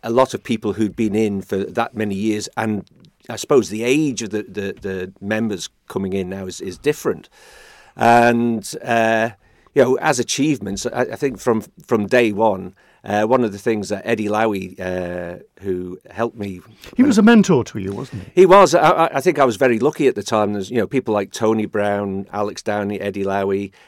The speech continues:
Speaker 1: They were all in there, people who'd got years of experience. And, you know, the, the advice I was given was hit the ground running and, and show people what you can do. And, you know, from, from the start, I think during my first time, I got more,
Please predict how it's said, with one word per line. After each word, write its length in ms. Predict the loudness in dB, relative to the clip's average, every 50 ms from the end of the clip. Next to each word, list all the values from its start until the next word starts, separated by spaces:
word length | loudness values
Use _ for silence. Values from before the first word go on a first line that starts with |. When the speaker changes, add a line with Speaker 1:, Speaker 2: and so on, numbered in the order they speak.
| _
Speaker 1:
They 120 | 4 6 6
were 120 | 8 8
all 220 | 8 8 8 6 6
in 140 | 2 2
there, 160 | 0 -2 -4 -6
people 360 | -8 -6 -6 -2 0 0 0
who'd 180 | 0 -2 -2
got 200 | -2 -2 -2 -2
years 320 | -4 -4 0 0 0 0 -2
of 100 | -6 -8
experience. 720 | -8 -12 -14 -6 -2 0 0 2 0 0 -2 -6 -8 -14 -18 _ _ -20 -20 _ _ _ _ _
And, 580 | 2 4 4 4 4 2 0 -2 -2 -4 -6 -10 -10
you 120 | -4 0 0
know, 380 | 0 0 -2 -4 -6 -10 -16 _ _ _ -20 _ _ _ -20 _ _ _ _ -4
the, 100 | -4 -4 _ _ -20
the 240 | -12 -2 2 2 2
advice 340 | 4 4 4 4 4 4 4
I 80 | 4
was 140 | 4 2 0
given 200 | -4 -6 -4 -4
was 200 | -4 -6 -8 -12 _ _ _ _ _ _ _
hit 220 | _ -6 -6 -2
the 100 | -2 -2
ground 380 | 2 4 4 4 4 2 -2 -4
running 340 | -6 -6 -6 -8 -8 -10 -12 _ _ _ _
and, 180 | -8 -8 -6 -6
and 240 | -4 -6 -6 -6
show 220 | -2 0 0 0 0
people 340 | -2 -6 -8 -4 -4 -4 -2
what 220 | -2 -4 -4 -4
you 100 | -10 -10
can 180 | -8 -6 -6 -2
do. 280 | 0 0 0 0 -4 -8 _ _ _ _ _ _
And, 300 | -4 -2 0 0 2 0
you 80 | 0 0
know, 80 | 0
from, 220 | 0 0 0 0 0
from 240 | 2 2 2 2
the 60 | 2 -2
start, 320 | -2 0 2 2 2 0
I 40 | 0
think 240 | 0 0 0 0 2
during 200 | 2 2 2 2
my 180 | 0 0 -2
first 440 | -4 -4 -2 2 2 2 0 -2 -6
time, 240 | -4 -4 -2 -2 -4
I 60 | -4
got 200 | -4 -4 -4 -2
more, 360 | 2 2 4 4 2 0 -2